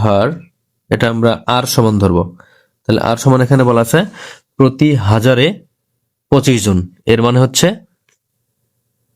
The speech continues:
পঁচিশ ভাগ এক হাজার, সময় এন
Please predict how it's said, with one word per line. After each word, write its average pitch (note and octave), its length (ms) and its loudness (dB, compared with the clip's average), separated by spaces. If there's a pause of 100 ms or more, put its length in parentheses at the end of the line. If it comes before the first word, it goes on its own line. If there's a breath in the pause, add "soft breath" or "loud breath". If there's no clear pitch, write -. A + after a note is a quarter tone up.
(1800)
পঁচিশ C3+ 380 0 (280)
ভাগ A2 200 0 (800)
এক A#2 140 0 (160)
হাজার, G2 300 0 (800)
সময় G#2+ 480 -2 (2000)
এন B2 100 -2